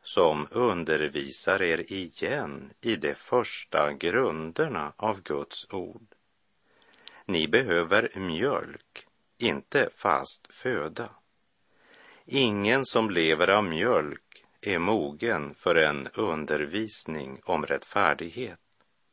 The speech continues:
Han är ännu ett barn. Den fasta födan är till för vuxna, för dem som genom övning har fått sinnet skärpt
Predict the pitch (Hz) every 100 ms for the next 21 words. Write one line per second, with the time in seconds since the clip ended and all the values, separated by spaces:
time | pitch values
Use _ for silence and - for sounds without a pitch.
0 | _ _ _ _ - - 120 110 85 80
1 | 78 - 123 85 76 85 123 - - 143
2 | 85 78 87 - _ _ _ _ _ _
3 | _ - _ - 82 78 - 95 73 -
4 | - 123 127 - 120 78 78 95 101 82
5 | - 78 80 82 73 73 69 101 110 -
6 | - - 113 - _ _ _ _ _ -
7 | - - 104 92 85 90 101 - 80 76
8 | 80 78 78 78 117 131 87 78 76 110
9 | 127 85 78 80 76 - 71 - - -
10 | 120 87 110 127 - - - 82 92 -
11 | - _ _ -